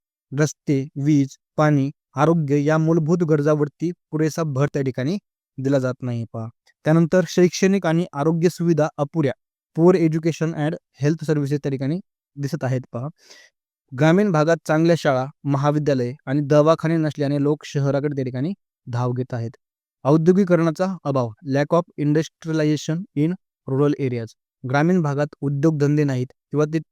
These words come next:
असेल तरी पण ते फार कमी आहेत, त्यामुळे स्थानिक लोकांना नोकरीच्या संधी मिळत नाहीत आणि नोकरीच्या संधी न मिळाल्यामुळे लोक पुन्हा शहराकडे धाव घेताना दिसत आहेत. त्यानंतर स्थानिक नेतृत्वाचा,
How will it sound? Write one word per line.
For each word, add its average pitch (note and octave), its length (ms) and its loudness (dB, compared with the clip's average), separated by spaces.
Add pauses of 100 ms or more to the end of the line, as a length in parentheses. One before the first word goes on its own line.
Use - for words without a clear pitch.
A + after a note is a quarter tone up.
(100)
असेल D#3+ 340 -2
तरी E3+ 120 2
पण E3+ 200 0
ते E3 140 -4 (160)
फार D3 180 -2 (120)
कमी D3+ 200 2
आहेत, A#2+ 220 -2 (400)
त्यामुळे F3 320 2
स्थानिक D#3 360 -2
लोकांना D#3 380 0
नोकरीच्या D3+ 400 -2
संधी D3+ 340 0
मिळत C#3+ 260 0
नाहीत C3 220 -6 (880)
आणि D3 220 2 (160)
नोकरीच्या D#3 400 0
संधी D#3+ 320 0
न E3+ 100 4
मिळाल्यामुळे D#3 580 2 (280)
लोक C#3+ 260 0
पुन्हा D3+ 360 -2
शहराकडे D3 540 0 (400)
धाव B2+ 200 -2
घेताना B2+ 240 -4
दिसत B2+ 240 -6
आहेत. A#2 160 -10 (400)
त्यानंतर D#3 280 0
स्थानिक E3 440 -2
नेतृत्वाचा, D#3 640 -2